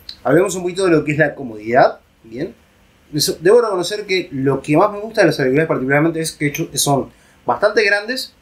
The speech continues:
bien, y que son bast-, son cómodos. Bien, son los auriculares que tengo puestos en este momento. Bien, em, los materiales de construcciones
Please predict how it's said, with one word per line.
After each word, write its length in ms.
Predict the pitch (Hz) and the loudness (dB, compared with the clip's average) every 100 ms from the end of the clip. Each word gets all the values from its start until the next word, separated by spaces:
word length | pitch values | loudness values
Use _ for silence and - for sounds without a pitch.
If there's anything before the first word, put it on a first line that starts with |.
| _ | _
bien, 320 | 120 143 247 _ _ _ | -2 -2 -2 _ _ _
y 80 | - | -14
que 60 | 151 | -6
son 200 | 208 220 | -4 -2
bast-, 280 | 214 175 165 | -2 -4 -16
son 240 | - 180 165 | -8 -4 -2
cómodos. 400 | 120 - _ - | -2 -6 _ -12
Bien, 180 | 131 165 | -4 -2
son 120 | 185 | 2
los 80 | 165 | 0
auriculares 280 | 143 147 131 | 2 -2 -4
que 60 | |
tengo 160 | 127 123 | -2 -2
puestos 300 | 123 131 - | -2 -6 -8
en 40 | |
este 120 | 120 | -12
momento. 440 | 107 101 92 90 - | -14 -14 -16 -20 -14
Bien, 240 | 127 214 - _ _ _ _ _ _ _ _ _ - | -4 -4 -6 _ _ _ _ _ _ _ _ _ -4
em, 1000 | 147 139 139 135 131 127 123 120 123 127 | -2 0 -2 -2 -2 -2 -2 -4 -6 -6
los 140 | 143 | -4
materiales 300 | 135 147 180 | 0 2 2
de 20 | 208 | 0
construcciones 840 | 190 180 - 214 233 233 - - | -6 -4 0 0 0 -2 -4 -6